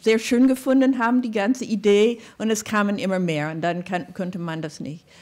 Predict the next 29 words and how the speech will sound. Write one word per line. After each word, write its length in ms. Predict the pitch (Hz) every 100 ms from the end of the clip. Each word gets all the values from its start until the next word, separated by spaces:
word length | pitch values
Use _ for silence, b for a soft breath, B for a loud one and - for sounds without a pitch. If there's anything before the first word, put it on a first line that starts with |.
| b
verhindern. 460 | - 165 208 233 240
Es 180 | 190 -
kamen 380 | - 175 202 240
natürlich 480 | 240 247 247 254
wieder 200 | 254 233
die 140 | 233 214
Männer, 320 | 202 185 233
die 220 | 262 226
immer 180 | 185 175
ganz 320 | 170 160 254
laut 320 | 190 175 220
geredet 500 | 226 208 196 196 226
haben 300 | 220 208 226
und 160 | 240 220
immer 340 | 196 185 180
alle 220 | - 180 190
übertont 640 | 202 185 185 190 185 247
haben 300 | 190 190 208
und 180 | 208 208
so. 240 | 208 202 202 B B B B -
Ja, 240 | 185 151
und 180 | 175 175
dann 320 | 180 196 202 -
fing 260 | 226 226
diese 260 | 208 208 202
Kommunendiskussion 1160 | 208 214 208 220 202 196 - 208 208 208 208 208
wieder 320 | 208 208 190
auseinander 580 | 202 214 233 269 277 214
zu, 380 | - 180 151